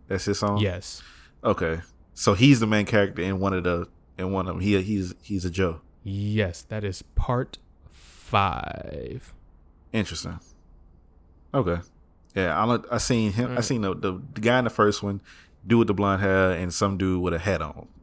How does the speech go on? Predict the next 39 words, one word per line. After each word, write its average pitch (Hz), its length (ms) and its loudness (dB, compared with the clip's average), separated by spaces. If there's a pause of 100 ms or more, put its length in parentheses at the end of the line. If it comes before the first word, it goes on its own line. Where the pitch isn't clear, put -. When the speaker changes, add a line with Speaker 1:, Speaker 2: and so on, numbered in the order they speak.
(240)
Speaker 1:
some 98 160 -10
kind 92 200 -2
of 85 80 -4
military 90 540 -4
hat, 92 160 -2
a 85 40 -8
police 90 280 -6
hat, 90 120 -4
or - 40 -4
some 120 120 0
shit 90 160 -4
like 85 160 -8
that. 73 200 -10 (260)
Speaker 2:
Yep, 120 220 -12 (220)
that 117 140 -6
is 107 100 -6
part 131 340 -2
three. 135 440 -6 (460)
Speaker 1:
Yeah, 92 260 -12 (360)
them 98 160 -2
the 90 80 -2
only 90 180 -2
ones 82 220 -6
I've 80 120 -10
seen 80 280 -8
though. 82 140 -10 (420)
Speaker 2:
Yeah, - 140 -4
I - 20 -6
think 226 160 -4
you 208 80 2
should 185 160 -6
give 196 120 0
it 185 80 -4
another 196 280 -2
shot, 156 280 -4
dude. 135 200 -6 (160)
Speaker 1:
I 139 80 4
might. 90 260 0
What, 120 220 0